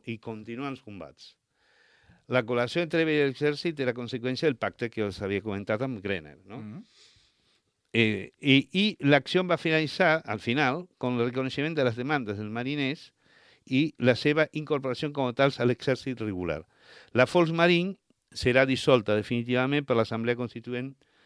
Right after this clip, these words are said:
Speaker 1: en març del dinou. Però aquí, o sigui que aquí, diguem, és com una resistència exitosa a un intent del govern de liquidar una, un, un, un, diguem, un suport armat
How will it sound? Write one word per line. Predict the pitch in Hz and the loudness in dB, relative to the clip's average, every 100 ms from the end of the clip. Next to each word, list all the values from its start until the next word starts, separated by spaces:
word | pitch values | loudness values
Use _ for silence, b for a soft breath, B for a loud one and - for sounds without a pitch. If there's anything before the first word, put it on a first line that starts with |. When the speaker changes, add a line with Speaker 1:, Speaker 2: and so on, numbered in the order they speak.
| b b | b b
Speaker 1:
en | 123 120 | -8 -4
març | 120 131 123 | -2 -2 -4
del | 120 107 | -6 -6
dinou. | 101 90 78 - _ _ - _ B B B B - | -8 -12 -16 -20 _ _ -20 _ B B B B 0
Però | 135 | 2
aquí, | 123 175 - | 4 2 2
o | |
sigui | 131 156 147 | 0 0 2
que | 139 | 2
aquí, | - 202 214 | 2 -2 -2
diguem, | 147 151 165 | 0 0 0
és | 143 131 | -4 -4
com | - 135 | -2 -2
una | 139 151 151 139 | 0 0 2 0
resistència | 127 143 - 156 151 151 | 0 -4 -2 -2 0 0
exitosa | - 160 143 170 151 - 156 180 - _ _ _ | -2 -6 -2 2 2 0 -6 -8 -14 _ _ _
a | 131 | -2
un | 139 | -2
intent | 139 135 151 | -2 -2 0
del | 143 135 | 0 -2
govern | 143 139 160 156 | -2 0 0 -2
de | 117 127 131 | -2 0 2
liquidar | 131 127 135 156 175 185 B B B B B - | 0 0 2 6 6 4 B B B B B -2
una, | 147 160 156 151 _ - | 0 4 4 4 _ -2
un, | 135 139 139 | 0 0 -2
un, | 139 135 - | -2 -2 -2
un, | 131 139 139 135 127 _ - | -2 0 0 -2 -6 _ -6
diguem, | 120 131 135 120 | 0 2 0 -2
un | 135 139 | -4 -4
suport | - 135 - 156 139 _ _ _ _ | -2 0 4 2 2 _ _ _ _
armat | 117 117 131 151 170 - | 0 0 2 2 2 -2